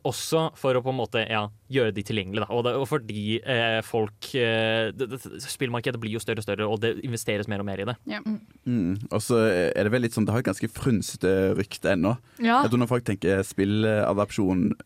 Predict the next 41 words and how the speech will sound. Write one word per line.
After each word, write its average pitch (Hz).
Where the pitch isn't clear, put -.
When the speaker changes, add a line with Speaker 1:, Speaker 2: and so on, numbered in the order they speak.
Speaker 4:
eh, 85
på -
film, 117
så -
tenker 104
jeg -
at -
dette, 90
dette 90
blir 101
dårlig. 95
Speaker 3:
Ja, 262
man 254
gir 240
opp -
allerede 196
når 190
man 190
hører 190
tittel, -
liksom. 120
Speaker 1:
Mm. 104
Speaker 4:
Ja, 104
Speaker 3:
Mm. -
Speaker 4:
så 113
vi 120
skal 117
jo 123
jobbe 120
oss, -
eh, 95
gjennom 98
litt 98
forskjellige 98
subsjangre 117
eller 120
kategorier 104
av 95
spilladapsjoner 101
i -
dag. 117